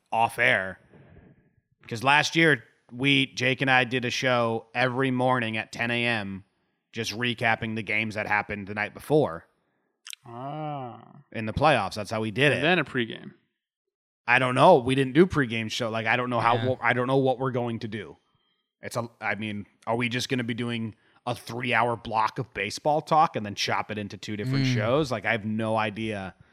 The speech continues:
Speaker 1: I think everything else on my agenda besides talking baseball, talking Yanks, and breakdowns will be, I don't know. That's crazy. Like, we're about to get into a hell of a stretch, so I'm excited about it. As long as I
Speaker 2: Coach,
Speaker 1: get
Speaker 2: I'm
Speaker 1: out.
Speaker 2: ready for it.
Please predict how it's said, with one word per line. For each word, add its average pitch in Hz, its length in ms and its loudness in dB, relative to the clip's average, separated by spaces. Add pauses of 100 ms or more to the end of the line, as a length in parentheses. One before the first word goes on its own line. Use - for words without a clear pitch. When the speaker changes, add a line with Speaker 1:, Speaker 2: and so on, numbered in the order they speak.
(320)
Speaker 1:
I 104 120 -8
think 123 180 -2
everything 110 480 -4
else 139 420 2
on 131 200 -2
my 131 200 2
agenda 131 380 -2
besides 104 680 -8 (840)
talking 104 280 -4
baseball, 101 280 -6
talking 101 220 -8
Yanks, 98 180 -10
and 85 80 -16
breakdowns 104 440 -8
will 98 80 -10
be, 87 280 -14
I - 100 -4
don't 233 100 -2
know. 302 140 -4 (160)
That's 113 180 -12
crazy. 151 300 0
Like, 110 140 -8
we're 143 160 4
about 170 300 4
to 160 60 -6
get 151 200 0
into 147 260 -4
a 110 100 0
hell 127 380 -2
of 110 100 -6
a 113 40 -8
stretch, - 540 -10
so 87 340 -10 (400)
I'm 92 100 -12
excited 92 380 -8
about 64 220 -16
it. - 100 -20 (960)
As 98 120 -16
long 117 180 -4
as 113 100 -2
I 147 60 6
Speaker 2:
Coach, 143 120 4
Speaker 1:
get - 60 4
Speaker 2:
I'm 156 80 4
Speaker 1:
out. 143 40 6
Speaker 2:
ready 139 200 6
for 110 240 -2
it. - 160 -14